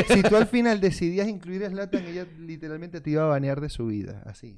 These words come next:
Speaker 1: Sí, ahorita no me habla,
Speaker 2: De tu
Speaker 1: pero no
Speaker 2: vida
Speaker 1: importa,
Speaker 2: social.
Speaker 1: yo, ajá, hay que ser claro, hay que estar claro en lo claro. <laughs>
Speaker 2: Bueno, pero, a, a mío, vo-, voy a dar el mío, vamos a empezar a discutir a ver por qué es que están ahí dentro de los malos fichajes, de los peores fichajes en la historia. Mira,
Speaker 1: Ujú.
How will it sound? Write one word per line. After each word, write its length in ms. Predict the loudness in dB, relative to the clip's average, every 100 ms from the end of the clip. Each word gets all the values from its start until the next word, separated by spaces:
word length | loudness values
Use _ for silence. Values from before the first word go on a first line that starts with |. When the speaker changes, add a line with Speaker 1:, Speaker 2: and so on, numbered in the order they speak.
| -4
Speaker 1:
Sí, 100 | 0
ahorita 240 | 2 2
no 80 | 2
me 100 | 2
habla, 260 | 4 2 0
Speaker 2:
De 40 |
tu 40 | 2
Speaker 1:
pero 80 | 4
no 40 |
Speaker 2:
vida 80 | 6
Speaker 1:
importa, 180 | 8 8
Speaker 2:
social. 200 | 8 8
Speaker 1:
yo, 120 | 8
ajá, 440 | 6 2 0 -4 -4
hay 140 | -2 0
que 100 | 0
ser 160 | 0
claro, 260 | 4 6 6
hay 120 | 4
que 80 | 2
estar 160 | 2 4
claro 180 | 4 6
en 60 |
lo 160 | 6 4
claro. 360 | 2 0 -6 -10 -6 0
<laughs> 280 | 2 2 0
Speaker 2:
Bueno, 240 | 0 -2 -6
pero, 240 | -8 -8 -4
a, 200 | 0 2
a 20 |
mío, 300 | 4 4 2
vo-, 120 | 2
voy 140 | 4 4
a 40 |
dar 80 | 6
el 100 | 4
mío, 160 | 4 6
vamos 160 | 6
a 40 | 4
empezar 220 | 4 4
a 60 |
discutir 340 | 4 2 0 2
a 80 | 4
ver 160 | 2 0
por 240 | -2 0
qué 560 | -2 0 0 -4 -4 -4
es 100 | -4
que 80 |
están 320 | -6 -2 -2 -2
ahí 240 | -2 -2
dentro 240 | -2 -2
de 60 | -4
los 120 | -4 -4
malos 260 | -6 -8
fichajes, 360 | -10 -8 -4 -4
de 40 |
los 140 | -4 -4
peores 180 | -6
fichajes 320 | -6 -6 -6 -6
en 60 |
la 80 | -8
historia. 420 | -12 -10 -10 -10
Mira, 180 | -12 -6
Speaker 1:
Ujú. 160 | -4